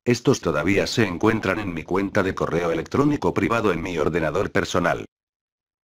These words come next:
Puedo muy bien estar bajo vigilancia constante. Estoy programado para aparecer en una conferencia de astronomía en París próximamente". Zakharovich afirma que el presidente ruso,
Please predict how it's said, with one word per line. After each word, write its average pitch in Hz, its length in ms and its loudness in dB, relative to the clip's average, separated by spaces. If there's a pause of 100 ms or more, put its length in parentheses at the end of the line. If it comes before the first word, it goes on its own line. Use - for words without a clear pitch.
(100)
Puedo 113 320 4
muy 101 240 -2
bien 101 240 -2
estar 107 320 -2
bajo 104 320 0
vigilancia 101 640 0
constante. 76 680 -2 (880)
Estoy 107 320 0
programado 101 560 2
para 82 180 2
aparecer 95 480 0
en 90 100 -2
una 107 160 -4
conferencia 90 680 -2
de 78 140 0
astronomía 104 720 -4
en - 80 -6
París 80 320 -4
próximamente". 85 800 -2 (920)
Zakharovich 101 600 2
afirma 127 500 0
que 92 140 2
el 82 120 -2
presidente 90 580 0
ruso, 107 440 0